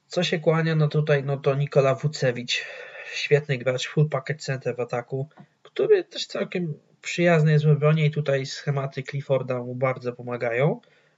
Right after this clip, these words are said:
żeby nikt go tam nie eksploitował na,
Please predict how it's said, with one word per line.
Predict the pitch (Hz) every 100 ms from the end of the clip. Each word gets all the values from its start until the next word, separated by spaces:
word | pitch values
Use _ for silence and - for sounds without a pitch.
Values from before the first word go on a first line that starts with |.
| -
żeby | - 127 131 131 127 123 151
nikt | 131 131
go | 127 127
tam | 127 123 127
nie | 127 120 -
eksploitował | - 127 - - 131 127 123 160 202 -
na, | 147 143